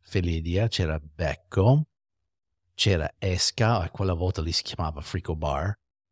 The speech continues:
e c'era un'altra, forse, no, forse siamo stati solo in tre, ma comunque, invece di ogni ristorante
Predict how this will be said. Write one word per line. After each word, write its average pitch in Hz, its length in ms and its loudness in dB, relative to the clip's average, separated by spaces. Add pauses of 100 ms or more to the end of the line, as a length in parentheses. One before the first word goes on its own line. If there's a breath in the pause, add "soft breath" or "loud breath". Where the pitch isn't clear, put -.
(100)
e - 60 -10
c'era 120 200 4
un'altra, 85 560 2
forse, 90 680 -4 (140)
no, 82 300 -8 (120)
forse - 300 -8
siamo 127 220 -2
stati 95 280 -4
solo 82 220 -4
in 78 120 -6
tre, - 220 -10
ma 104 140 -8
comunque, 98 760 4 (580)
invece 156 540 4
di 107 280 2 (120)
ogni 123 680 2 (120)
ristorante 90 920 -2